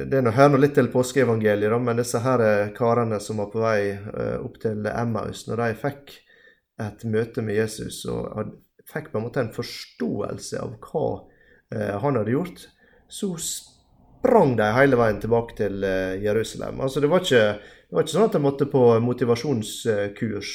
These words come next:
eh, for å på en måte få i gang føttene. Det var på en måte en, eh, så stort for dem at, eh, selv om de har gått hele dagen, eh, og det var blitt kveld, så, eh, så var de i fyr og flamme. Og det, det tror jeg gjelder for, eh,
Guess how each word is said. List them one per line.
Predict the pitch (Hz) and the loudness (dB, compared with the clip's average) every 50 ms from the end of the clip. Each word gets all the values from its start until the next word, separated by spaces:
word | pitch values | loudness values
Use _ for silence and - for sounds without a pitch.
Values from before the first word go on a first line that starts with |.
| - - | -10 -8
eh, | 107 104 101 98 98 98 101 98 | -6 -4 -4 -4 -6 -6 -10 -10
for | - - 120 113 107 113 | -4 -2 0 0 0 -2
å | 104 98 - | -4 -6 -6
på | - 107 | -6 -4
en | 104 | -4
måte | 110 117 113 - - 120 107 98 95 92 - - - - - - _ _ | -4 -6 -6 -4 -2 0 0 0 -2 -6 -10 -16 -20 -20 -20 -20 _ _
få | - - 131 131 | 0 4 6 6
i | 135 131 | 8 6
gang | 127 113 110 | 6 4 4
føttene. | - 120 113 113 - - 98 - - 113 117 | 4 4 4 4 2 -6 -8 -8 -6 -4 -4
Det | 127 131 | -2 0
var | 143 165 156 156 | 2 2 2 2
på | 165 165 | 0 0
en | 120 | 0
måte | 135 143 139 156 135 | 0 0 2 2 2
en, | 120 117 113 113 | 2 0 -2 -2
eh, | 107 104 104 - - - - - - | -2 -2 -2 -4 -6 -8 -8 -10 -12
så | - - 160 131 110 | -8 -6 -4 -4 -4
stort | - - 135 127 - | -4 -4 -4 -4 -4
for | - 113 | -4 -2
dem | 113 123 151 165 170 - | 0 0 0 0 -2 -2
at, | - 123 120 - - - | -4 -6 -8 -10 -6 -2
eh, | 120 113 110 | -2 -2 -2
selv | 107 - 151 147 | -2 -4 -4 -4
om | 135 117 | -2 -2
de | 113 | -4
har | 113 | -4
gått | 117 135 131 - | -4 -4 -4 -4
hele | - 123 131 135 | -2 -2 0 2
dagen, | 135 139 135 123 120 123 151 151 - - - - _ _ _ - | 2 2 2 2 2 0 -2 -6 -10 -16 -20 -20 _ _ _ -4
eh, | 117 113 107 107 107 104 | 0 0 2 2 2 0
og | - - 110 113 110 | 0 0 0 0 0
det | 107 | 0
var | 107 110 | -2 -2
blitt | 104 113 110 - | -2 -2 -4 -2
kveld, | - - 131 131 147 151 | 0 0 2 2 0 -2
så, | - - - - 127 120 107 101 95 - | -6 -8 -6 -4 -2 -2 -2 -2 -4 -4
eh, | - - - - - 101 101 113 123 - - _ | -6 -6 -10 -12 -12 -14 -16 -16 -18 -18 -20 _
så | - - - - - | -18 -14 -12 -8 -6
var | - - - | -6 -6 -4
de | - - 50 | -4 -6 -8
i | - | -8
fyr | - - - | -8 -10 -10
og | - - | -10 -10
flamme. | - - - 120 - - - 107 - | -10 -10 -10 -10 -10 -12 -14 -12 -8
Og | 113 113 | -4 -2
det, | 120 120 117 113 107 107 - - - - - - _ _ _ - | 0 0 0 0 -2 -6 -8 -14 -20 -20 -20 -20 _ _ _ -8
det | 175 127 - - | -6 -6 -6 -4
tror | - 156 151 127 | 0 4 6 6
jeg | 117 113 120 | 6 6 6
gjelder | 135 135 123 110 110 104 104 107 101 - | 4 4 2 2 2 0 0 -2 -6 -8
for, | - - 120 113 110 110 104 | -6 -4 -2 -2 -2 -2 -2
eh, | 107 104 104 104 | -2 -2 -2 -2